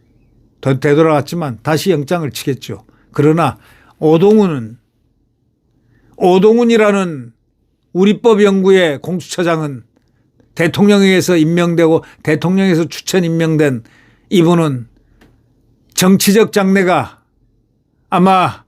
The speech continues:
이재명 대통령이 되면은 아마 크게 될 줄 알았겠지만 그것은 그런 일은 별로 없을 것 같습니다. 왜?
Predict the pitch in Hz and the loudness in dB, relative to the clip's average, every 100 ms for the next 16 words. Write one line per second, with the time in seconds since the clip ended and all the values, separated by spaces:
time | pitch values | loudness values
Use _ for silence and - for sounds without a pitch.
0 | _ 208 202 180 208 208 196 156 170 180 | _ 0 2 2 2 0 -2 -4 -4 -2
1 | 175 190 185 170 160 165 170 156 117 - | -2 -2 -2 0 0 -2 -4 -4 -8 -14
2 | _ _ _ _ _ - 156 156 139 107 | _ _ _ _ _ -4 0 0 0 -4
3 | _ _ - - 214 185 175 165 180 165 | _ _ -6 0 2 2 0 0 -2 0
4 | 165 - 147 165 156 120 - _ _ _ | -2 -4 -8 -8 -8 -8 -12 _ _ _
5 | 165 175 - 208 - 165 196 220 285 233 | -4 -2 0 0 2 2 2 0 -2 -2
6 | 175 233 147 127 202 214 269 269 - 311 | 0 2 0 -2 -6 -6 -2 0 -2 -8
7 | 302 117 - _ _ - 185 202 120 | -8 -10 -12 _ _ -2 0 0 -2